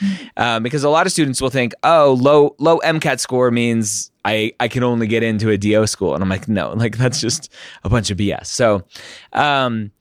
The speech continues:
Speaker 2: th-, there's such a huge range out there of students getting in, not getting in.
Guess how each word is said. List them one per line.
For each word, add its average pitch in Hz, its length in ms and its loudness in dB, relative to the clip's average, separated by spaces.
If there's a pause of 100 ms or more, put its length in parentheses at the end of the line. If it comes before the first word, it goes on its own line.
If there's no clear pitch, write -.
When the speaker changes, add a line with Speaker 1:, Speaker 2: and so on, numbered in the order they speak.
(1700)
Speaker 2:
th-, 165 220 -4
there's 196 200 -4
such - 360 -4
a 170 40 -8
huge 170 360 -10
range 151 480 0
out 123 220 2
there 110 500 0
of 120 180 -2
students 139 400 -2
getting 127 420 -4
in, 127 380 0
not 127 320 -4
getting 123 360 -2
in. 117 600 0